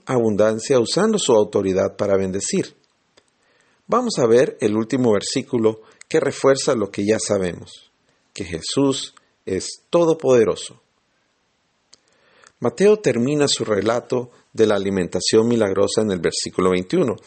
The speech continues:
con esta declaración: "Y los que comieron eran como cinco mil hombres, sin contar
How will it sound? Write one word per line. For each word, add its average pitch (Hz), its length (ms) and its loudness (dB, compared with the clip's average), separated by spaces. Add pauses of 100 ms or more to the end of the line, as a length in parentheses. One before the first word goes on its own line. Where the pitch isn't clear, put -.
(300)
con 131 200 2
esta 127 280 2
declaración: 90 760 0 (720)
"Y 170 140 0
los 160 180 2
que 147 140 -2
comieron 135 640 0 (300)
eran 185 220 2
como 123 240 -2
cinco 110 360 -4
mil 113 260 2
hombres, - 460 -4 (240)
sin 113 280 -2
contar 107 580 -4